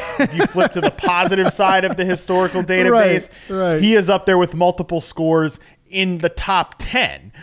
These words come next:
Speaker 1: Okay, so he's got one of the ro-, worst rookie seasons ever. He became one of the best receivers of this era of football. But then you look at all those other guys,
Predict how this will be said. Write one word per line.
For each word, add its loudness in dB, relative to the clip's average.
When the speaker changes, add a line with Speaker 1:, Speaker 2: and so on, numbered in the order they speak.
Speaker 1:
Okay, 0
so 0
he's -6
got 0
one 0
of -2
the -4
ro-, 2
worst -2
rookie -4
seasons -6
ever. 0
He 0
became -4
one -2
of -8
the -10
best -4
receivers -8
of -10
this -6
era -4
of -10
football. -6
But -4
then 2
you -2
look -2
at 2
all 4
those 0
other -2
guys, -10